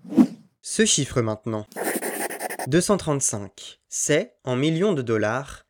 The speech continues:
l'aide rétablie mercredi par les États-Unis à destination des Palestiniens. L'unrwa, agence onusienne pour les réfugiés palestiniens, peut de nouveau bénéficier d'un financement américain à hauteur de cent cinquante millions de dollars. Le secrétaire d'État américain,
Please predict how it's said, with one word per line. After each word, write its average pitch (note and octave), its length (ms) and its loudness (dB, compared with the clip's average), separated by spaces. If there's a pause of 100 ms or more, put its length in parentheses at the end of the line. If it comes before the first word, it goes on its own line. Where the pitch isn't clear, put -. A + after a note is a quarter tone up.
l'aide D#3 300 6
rétablie D3 640 0 (120)
mercredi C#3 680 -2
par A#2 200 -2
les A2 180 -2
États-Unis C#3 600 -2 (120)
à C3 120 4
destination D#3+ 680 0
des C3+ 120 -2
Palestiniens. A#2+ 880 -2
L'unrwa, C3 800 2
agence D#3+ 480 2
onusienne C#3+ 600 2
pour B2 200 0
les A#2 100 2
réfugiés B2 460 -2
palestiniens, C#3+ 720 -2 (100)
peut F#3+ 160 4
de D3+ 140 4
nouveau D3 380 2
bénéficier D3+ 560 -2
d'un C3 140 -2
financement C#3 580 -4
américain C#3 720 0 (180)
à D3 180 2
hauteur D#3+ 360 2
de C3 100 -2
cent G3 240 -4
cinquante F3 420 -4
millions C#3 340 0
de C#3+ 100 2
dollars. G2 720 -4 (140)
Le B2+ 140 2
secrétaire E3 500 4
d'État C#3 300 4
américain, A#2+ 680 0